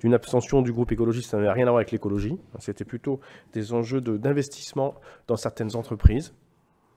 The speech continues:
Voilà, et pas particulièrement, euh, écologique. Voilà, donc il y a eu, il y a, il y a eu un débat, en effet. Il y a eu un débat. Et, euh, le groupe écologiste, euh, à la métropole vote favorablement pour les aménagements ferroviaires du sud de Bordeaux,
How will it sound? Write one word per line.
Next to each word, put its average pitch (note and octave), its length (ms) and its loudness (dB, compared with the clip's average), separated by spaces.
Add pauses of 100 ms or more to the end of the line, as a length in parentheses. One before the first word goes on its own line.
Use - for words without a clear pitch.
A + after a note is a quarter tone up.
Voilà, G2+ 320 -6
et F2 80 -6
pas A2+ 160 -8
particulièrement, F#2+ 880 -6
euh, E2 240 -6
écologique. E2+ 560 -8
Voilà, G2+ 160 -4
donc D#2 160 -10
il E2+ 80 -4
y - 0 -
a - 20 -6
eu, E2+ 80 -12
il G2 60 -10
y F#2 40 -2
a, F#2 40 -2
il F#2 140 -6
y G2 40 2
a - 20 2
eu A#2 160 2
un G2 60 0
débat, D#2+ 480 -6
en D#2+ 140 -12
effet. F#2 480 -4 (540)
Il F#2+ 60 -2
y F2 40 0
a F2 80 0
eu G2 200 -4
un G2 120 -2
débat. G2 480 2 (560)
Et, B2 300 2
euh, A2+ 80 -2
le A2+ 140 0
groupe C#3+ 240 -6
écologiste, A2 680 -4
euh, G2 440 -2
à G#2+ 100 0
la A2 100 0
métropole A#2+ 480 0
vote G#2+ 680 -2
favorablement A#2 800 -2
pour A#2 140 -2
les G2 180 -4
aménagements A#2 480 -4
ferroviaires A2 680 -8
du G2+ 160 -6
sud - 580 -6
de G2 240 -4
Bordeaux, F2+ 540 2